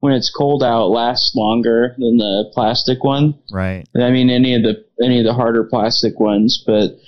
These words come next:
Speaker 1: I like the Trifecta on our track on High Grip just 'cause it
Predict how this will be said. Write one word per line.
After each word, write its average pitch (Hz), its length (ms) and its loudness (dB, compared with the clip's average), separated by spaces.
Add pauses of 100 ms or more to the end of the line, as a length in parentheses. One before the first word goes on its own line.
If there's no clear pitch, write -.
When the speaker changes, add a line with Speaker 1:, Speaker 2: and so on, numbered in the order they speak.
(240)
Speaker 1:
I 151 120 0
like 208 220 -2
the 165 120 0
Trifecta 147 760 0
on 127 160 2
our 127 160 0
track 127 360 -2
on 127 140 -2
High 127 200 -2
Grip 127 460 -2
just 117 200 -4
'cause 123 200 -2
it 113 200 0